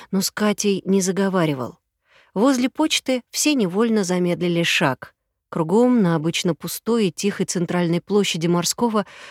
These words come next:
шумел, галдел, торговал рынок. Увидеть такое количество народа было даже как-то чудно.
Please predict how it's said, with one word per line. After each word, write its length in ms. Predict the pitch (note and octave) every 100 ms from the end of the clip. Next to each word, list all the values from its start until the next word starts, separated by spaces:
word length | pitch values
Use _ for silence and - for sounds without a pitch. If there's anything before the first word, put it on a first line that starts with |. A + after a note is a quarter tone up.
| -
шумел, 600 | - F3 F3 B3 G3 C#3+ - -
галдел, 680 | F3 E3 D#3 D#3 A3+ A3 D#3+ - -
торговал 640 | E3 D#3 E3+ D#3+ D#3+ D#3 -
рынок. 600 | E3+ D#3+ D3 C3 - - _ _ _ _
Увидеть 540 | G3 G#3 C#4+ A#3 - -
такое 380 | G#3 - C#4 A#3+
количество 580 | G3+ A3+ A#3+ G3 -
народа 480 | F#3+ F3 G3+ C#4 G3+ - - -
было 240 | D#3 E3 D#3+
даже 320 | E3 D#3+ E3+
как-то 300 | - E3 -
чудно. 520 | - F#3 D#3 F3 A#3+